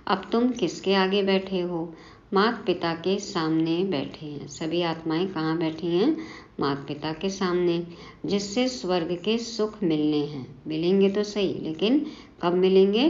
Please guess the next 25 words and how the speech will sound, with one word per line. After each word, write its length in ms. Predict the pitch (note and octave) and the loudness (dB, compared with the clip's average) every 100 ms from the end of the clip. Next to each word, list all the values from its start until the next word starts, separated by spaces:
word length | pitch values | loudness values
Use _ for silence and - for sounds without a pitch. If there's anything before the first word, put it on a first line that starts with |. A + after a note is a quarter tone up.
| E4+ - - - | 0 -8 -16 -4
बाबा 220 | D#3+ D#3+ | 0 0
कहते 280 | D#3+ E3 F#3 | -2 -4 -2
हैं, 140 | A3 | -2
"परंतु 460 | F3+ E3+ F#3+ A3 A#3+ | 0 4 4 2 2
उनकी 460 | G#3+ F3 E3+ G3+ G#3 | 4 4 4 2 2
मत 400 | F3 F3 - - | 4 2 -2 -4
पर 200 | F#3 A3 | -2 -2
चलने 600 | A3+ D#3 C#3 D3 D#3 E3+ | -4 -4 -4 -2 -2 -2
से।" 400 | - - - - - - - - - - - - - - C3+ | -4 -10 -12 -12 -20 -20 -20 -20 -20 -20 -20 -20 -20 -12 -8
हम्म, 180 | E3+ | -6
condition 680 | G3 - D#3 E3 E3+ F3 F3+ | -6 -4 -2 0 0 0 -2
supply, 560 | F#3 D#3+ - C#3+ C3+ C3+ - - | -2 -6 -8 -8 -8 -10 -14 -18
स्वर्ग 480 | - D3 D3+ F3 E3+ | -10 -6 -2 -2 -2
के 100 | F3 | -2
सुख 340 | - E3+ - | -2 -6 -6
तो 120 | F3+ | -2
मिलेंगे, 560 | F3 E3+ G3 G3 C3+ - - - - - | 2 6 6 6 2 -2 -12 -20 -20 -14
शर्त 400 | - D#3+ E3 E3 | -4 -4 -4 -4
क्या 200 | F3+ F3+ | -2 0
है? 500 | F#3+ A#3+ E4+ - - - - - D3 | 2 2 2 -4 -16 -20 -20 -12 -4
मत 280 | D#3+ D#3 - | -4 -4 -6
पर 140 | C#3+ | -6
चलना 460 | C#3+ D#3 C#3+ C#3 C3 | -6 -6 -6 -4 -4
है, 220 | C3+ B2+ | -6 -10
श्रीमत 640 | - - E3 D#3+ D#3+ D3+ | -8 -6 -2 0 0 -2